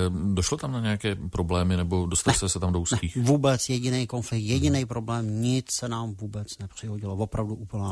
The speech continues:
Speaker 2: paráda.
Speaker 1: Takže
Speaker 2: A i
Speaker 1: bezpečná
Speaker 2: ty,
Speaker 1: země.
Speaker 2: i ty vojáci tam nesmírně slušně se k nám chovali.
Speaker 1: Aha.
Speaker 2: My jsme neměli povolení, neměli jsme tam co dělat, takže oni měli plný právo nás sebrat a zavřít.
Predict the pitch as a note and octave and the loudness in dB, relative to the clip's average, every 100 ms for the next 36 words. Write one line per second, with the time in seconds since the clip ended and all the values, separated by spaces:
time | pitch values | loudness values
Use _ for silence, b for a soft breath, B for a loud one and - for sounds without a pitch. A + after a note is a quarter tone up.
0 | F2+ F#2+ G2+ G#2 G#2 F2+ G2+ - F#2+ F#2+ | -4 -2 0 0 2 2 2 0 2 4
1 | B2 C3+ D3 D3 C3+ D3 B2 B2 B2+ B2 | 6 6 6 4 4 4 4 2 2 0
2 | B2+ B2 A#2+ A#2+ A#2 A#2 A#2 A2 A#2+ A#2+ | -2 0 0 0 0 0 0 0 -2 -2
3 | A#2 A#2 G#2 B2 G#2+ A2 A2+ A2 A#2 A2+ | -2 -4 -6 -6 -6 -6 -4 -2 -2 -2
4 | A2 G#2 - A2 C3 E2 F#2+ B B A2 | -4 -8 -6 -2 2 4 2 B B -4
5 | - A2 G#2+ A#2 B2+ A2 A2+ A#2+ A#2 A2+ | -2 0 4 4 4 2 2 2 2 0
6 | G#2+ A2+ A2+ A#2 A2+ A2 A#2 A2 A2 A2 | 2 0 0 -2 -4 -2 -2 0 2 2
7 | G#2 A2 A2 A2 A2 G#2+ G#2+ G#2+ G#2 G#2 | 0 0 2 4 4 2 0 0 2 2
8 | A2 G#2 - G#2 G#2 G#2+ A#2 G#2+ F2+ - | 2 2 2 0 0 2 2 2 0 -6